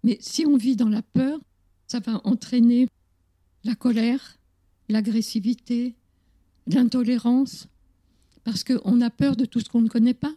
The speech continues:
Donc, ce qu'il faut, c'est vraiment, euh, ne pas hésiter à se documenter, à lire. Et, et on est dans une époque merveilleuse, parce que actuellement, rien n'est caché.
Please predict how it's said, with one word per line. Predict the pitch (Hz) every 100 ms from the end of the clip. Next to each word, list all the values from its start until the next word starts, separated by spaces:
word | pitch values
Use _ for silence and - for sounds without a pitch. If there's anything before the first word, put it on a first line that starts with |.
| _ -
Donc, | 240
ce | 233
qu'il | -
faut, | 214 311 339
c'est | - 240 - _ _ _
vraiment, | 185 233 233 254 302 - _ _ _ _ _ _ -
euh, | 196 175 156 147 - 240 - _ _ -
ne | - 254
pas | - 277
hésiter | 262 208 226 - 277 302 285 _ _ _
à | 190
se | -
documenter, | 233 240 - 220 220 208 - 226 247 254 - _ _ -
à | 220
lire. | 214 226 247 262 254 269 _ _ _ _
Et, | 180 - _ -
et | 247
on | 240 240
est | 233
dans | 247
une | 240 233
époque | 220 - 226
merveilleuse, | 214 214 214 247 339 320
parce | - 220 -
que | 226 - _ _
actuellement, | 220 - 233 214 233 285 -
rien | - 220 247
n'est | 240
caché. | 226 233 - 294